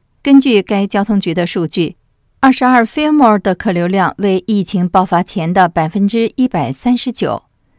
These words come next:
旧金山市交通局必须在五月一号之前向市长伦敦布雷德提交其拟议的预算。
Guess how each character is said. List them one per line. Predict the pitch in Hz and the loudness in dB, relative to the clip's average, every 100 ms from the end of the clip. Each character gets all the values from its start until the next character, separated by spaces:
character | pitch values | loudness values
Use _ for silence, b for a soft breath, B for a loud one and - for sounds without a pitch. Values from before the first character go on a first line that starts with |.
| _ _ _ _ | _ _ _ _
旧 | - 226 | -2 2
金 | 226 | 2
山 | 226 226 226 | 2 0 0
市 | - 190 | 0 -2
交 | 214 196 | 0 -2
通 | 214 202 | 0 0
局 | 190 185 | 0 -2
必 | - 277 | 0 -2
须 | - 208 | -2 -2
在 | 202 180 | -2 -2
五 | 180 | -2
月 | 185 180 | -2 0
一 | 220 | -2
号 | 220 196 | -2 -2
之 | 175 233 | -2 -4
前 | - 175 190 | -2 -4 -4
向 | - 208 180 | -4 -2 -2
市 | - 185 | -2 -4
长 | 170 165 165 | 0 -2 0
伦 | 180 196 | 0 0
敦 | 196 | 0
布 | 208 | -2
雷 | 180 170 | -2 -2
德 | 170 175 | -2 -4
提 | - 180 | -6 -8
交 | 180 190 | -2 0
其 | 190 185 175 | 0 -4 -6
拟 | 190 165 | -6 -6
议 | 202 180 | -4 -4
的 | 165 | -2
预 | 180 165 | -2 -2
算。 | - 175 | -2 -4